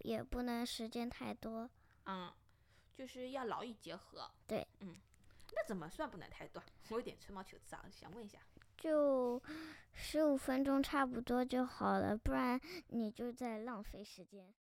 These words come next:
Speaker 2: 好，今天的吐槽大会呢，到此就圆满地结束了。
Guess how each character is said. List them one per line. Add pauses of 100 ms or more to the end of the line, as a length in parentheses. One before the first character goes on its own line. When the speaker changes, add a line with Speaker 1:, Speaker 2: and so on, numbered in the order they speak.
Speaker 2:
好，
今
天
的
吐
槽
大
会
呢，
到
此
就 (100)
圆
满
地
结
束
了。